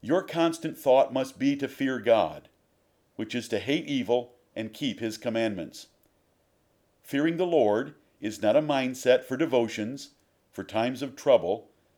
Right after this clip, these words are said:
for prayer, for Sunday worship, or the Lord's Supper. It is the lifestyle, perspective, and worldview that real Christians follow every minute all day long.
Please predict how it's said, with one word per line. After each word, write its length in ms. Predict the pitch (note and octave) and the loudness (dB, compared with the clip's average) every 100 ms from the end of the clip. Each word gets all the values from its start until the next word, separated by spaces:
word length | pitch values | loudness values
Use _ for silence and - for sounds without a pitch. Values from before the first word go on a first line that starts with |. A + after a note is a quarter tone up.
| _ _ | _ _
for 140 | - | -10
prayer, 640 | A2 - C#3 G2+ F2+ B2 - _ | -6 0 2 2 0 -6 -12 _
for 120 | - | -12
Sunday 360 | A#2 C#3 C#3 D3 | -6 -4 -2 0
worship, 500 | D3 C3+ A2 G#2+ - | 0 -2 -2 -6 -4
or 120 | B2+ | -4
the 100 | B2 | -2
Lord's 340 | A#2+ C3+ B2+ - | 0 0 -2 0
Supper. 420 | A#2+ A2+ F2 - _ _ _ _ _ _ _ _ - | 2 2 -2 -14 _ _ _ _ _ _ _ _ -6
It 140 | B2 | -2
is 160 | D3+ D#3+ | 0 0
the 100 | F3+ | 2
lifestyle, 840 | D#3+ E3 D#3 - G#2+ E2+ E2+ A#2 - _ _ _ | 4 2 0 2 4 4 -2 -4 -10 _ _ _
perspective, 680 | A2+ - C#3 C#3 C#3 D#3 | -10 0 4 4 4 -6
and 200 | D3+ D3 | -4 -2
worldview 720 | D3 E3 C#3+ A2 G2 G2 A2 - _ _ _ _ | 2 2 2 0 -4 -4 -6 -12 _ _ _ _
that 180 | G2+ - | -6 -4
real 280 | C3 F3 D3 | -2 0 0
Christians 560 | - A2+ G#2 G#2+ B2 | -2 -4 -4 -8 -10
follow 480 | - C3 B2 A#2+ A2+ - | -2 2 4 4 2 2
every 320 | C3+ E3 D#3+ | 2 2 0
minute 400 | C#3+ G2+ G2 - - | 0 -2 -4 -8 2
all 240 | A#2+ A#2+ | 4 4
day 220 | A#2+ A#2+ | 4 0
long. 460 | A#2 A#2 G#2+ D#2 D2 | 0 0 0 -4 -12